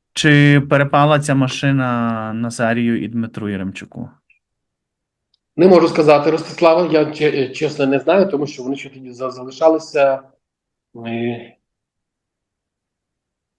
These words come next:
Speaker 2: так, вони жили там разом, е, з Дарусею, так.
Speaker 1: Привідкриєте ви цю завісу? Чому, а, ви завернули ту машину? Чому ви не, не продали і кошти не передали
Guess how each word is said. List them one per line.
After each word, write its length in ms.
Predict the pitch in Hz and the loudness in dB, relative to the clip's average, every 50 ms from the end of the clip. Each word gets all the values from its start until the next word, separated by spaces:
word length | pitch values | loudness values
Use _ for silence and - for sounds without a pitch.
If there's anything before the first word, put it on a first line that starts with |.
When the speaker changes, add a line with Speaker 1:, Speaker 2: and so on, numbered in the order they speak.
| _ _ _ _ _ _ - | _ _ _ _ _ _ -2
Speaker 2:
так, 220 | - 143 - - | 0 0 0 -2
вони 140 | - 120 120 | -4 -4 -4
жили 220 | 107 117 147 135 113 | -2 0 0 0 0
там 200 | - 113 104 107 | -2 -4 -4 -4
разом, 420 | 120 123 120 113 110 104 104 - - - - _ _ _ _ _ _ - | -4 -4 -4 -6 -8 -10 -10 -16 -20 -20 -20 _ _ _ _ _ _ -10
е, 460 | 113 107 110 110 107 107 110 110 107 107 | -8 -8 -6 -6 -6 -8 -8 -8 -10 -10
з 100 | 104 101 | -8 -4
Дарусею, 480 | 113 117 135 156 - - 139 131 120 | -2 -2 -2 -2 -4 -4 -4 -4 -4
так. 320 | - 113 113 - - - _ _ _ _ _ _ _ _ _ _ _ _ _ _ _ _ _ _ _ _ _ _ _ _ _ - | -4 -6 -10 -10 -12 -18 _ _ _ _ _ _ _ _ _ _ _ _ _ _ _ _ _ _ _ _ _ _ _ _ _ -2
Speaker 1:
Привідкриєте 680 | 160 175 175 170 175 151 - 180 175 160 143 135 143 | 0 0 2 0 0 -2 0 2 4 4 2 2 0
ви 100 | 127 127 | -2 -4
цю 160 | 123 123 127 123 | -4 -6 -6 -4
завісу? 440 | 131 131 123 123 117 117 - 117 | -2 0 0 0 0 -2 -4 -6
Чому, 640 | 117 - - 151 147 156 165 170 175 170 165 156 - - | -6 -6 -4 -2 0 0 0 0 0 0 2 0 0 0
а, 420 | 123 131 127 127 123 123 123 120 | 0 0 0 0 0 0 -2 -2
ви 360 | 120 120 139 139 135 131 127 | -2 -2 -2 -2 -2 -2 -4
завернули 440 | 123 131 123 131 135 139 135 127 120 | -4 -6 -4 -2 -2 0 0 -2 -2
ту 100 | 123 127 | -2 -4
машину? 320 | 123 123 123 - 123 117 | -4 -4 -4 -4 -4 -4
Чому 240 | 117 127 135 143 143 | -2 -2 -2 0 0
ви 80 | 139 139 | 2 2
не, 120 | 135 131 | 0 0
не 220 | 123 113 131 135 120 | 0 0 -2 -2 -2
продали 440 | - 131 131 135 139 147 160 160 | -4 -6 -4 -2 -2 -2 -2 -4
і 40 | 143 | -6
кошти 340 | - - 131 127 - - 127 | -6 -6 -10 -10 -8 -4 -2
не 120 | 120 120 | -2 -2
передали 560 | 120 117 113 113 110 110 113 110 113 113 110 | -2 -2 -4 -6 -4 -4 -4 -4 -4 -4 -6